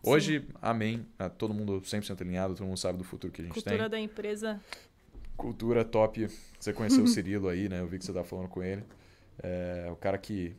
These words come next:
Speaker 1: amarrou a empresa, assim, falou, "Cara, a
Speaker 2: Sim.
Speaker 1: Jovens é isso, a gente vive por isso." E aí, inevitavelmente, a gente reciclou pessoas desalinhadas e trouxe pessoas mais alinhadas ainda pra, né, segurar uma cultura foda. Então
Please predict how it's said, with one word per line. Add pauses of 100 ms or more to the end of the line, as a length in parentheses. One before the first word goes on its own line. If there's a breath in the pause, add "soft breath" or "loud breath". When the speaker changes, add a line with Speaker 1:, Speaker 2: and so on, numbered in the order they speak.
Speaker 1:
amarrou
a
empresa,
assim,
falou,
"Cara,
a
Speaker 2:
Sim.
Speaker 1:
Jovens
é
isso,
a
gente
vive
por
isso." (540 loud breath)
E
aí,
inevitavelmente,
a
gente
reciclou
pessoas
desalinhadas (160)
e
trouxe
pessoas
mais
alinhadas
ainda
pra, (800 loud breath)
né, (160)
segurar
uma
cultura
foda. (240)
Então